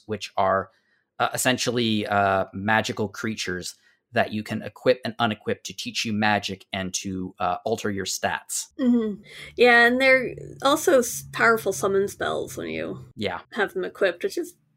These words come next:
Speaker 2: handy. I mean, I quite liked being able to just learn as much magic as I could by equipping, uh, Esper and then being like, "Oh, it sticks with your character afterwards. I'll just keep e-, unequipping and equipping."
Speaker 1: Mm-hmm.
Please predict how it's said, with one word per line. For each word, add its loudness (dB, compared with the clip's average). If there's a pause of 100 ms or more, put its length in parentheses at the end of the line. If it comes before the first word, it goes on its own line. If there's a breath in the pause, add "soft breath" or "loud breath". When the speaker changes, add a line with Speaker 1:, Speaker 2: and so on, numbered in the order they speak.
(120)
Speaker 2:
handy. 0 (560)
I 0
mean, 4
I 6
quite 4
liked 2 (600)
being 2
able 2
to -8
just -2 (240)
learn 0
as -2
much -2
magic 0
as 0
I 0
could 0
by 2
equipping, 2
uh, -4
Esper 2
and 2
then 2
being 4
like, -4
"Oh, 8
it 6
sticks -2
with -2
your 2
character 2
afterwards. -2
I'll 2
just -2 (120)
keep -6
e-, -4
unequipping 4
and 2
equipping." 2
Speaker 1:
Mm-hmm. 2